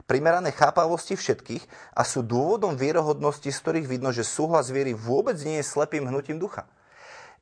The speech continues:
Ako keby som povedal, "E, mal som úžasný čas s Bohom a, a,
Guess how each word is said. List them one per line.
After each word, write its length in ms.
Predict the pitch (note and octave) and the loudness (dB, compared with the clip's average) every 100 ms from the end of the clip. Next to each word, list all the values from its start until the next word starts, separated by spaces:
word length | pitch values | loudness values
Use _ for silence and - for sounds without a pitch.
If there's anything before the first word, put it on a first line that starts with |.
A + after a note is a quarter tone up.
| _ _ | _ _
Ako 240 | - C#3 D3+ | -4 -2 0
keby 160 | D#3+ | 0
som 160 | - D#3 | -2 0
povedal, 400 | D#3+ E3 D3+ B2+ | 2 4 4 2
"E, 960 | - - _ _ _ _ _ A#2 A2 G#2 - _ | -6 -20 _ _ _ _ _ 4 4 0 -8 _
mal 240 | C3 E3 | -4 -2
som 160 | - C#3 | -2 -4
úžasný 560 | D3+ E3+ - D#3+ - | -4 -6 -4 -6 -6
čas 240 | - D3 B2 | -6 -6 0
s 0 | |
Bohom 320 | B2 A#2+ D3+ - - - | 2 2 -2 -6 -18 0
a, 480 | A#2 A#2 A#2 A#2 A#2 - _ | 4 8 8 6 4 -2 _
a, 60 | A#2 | 6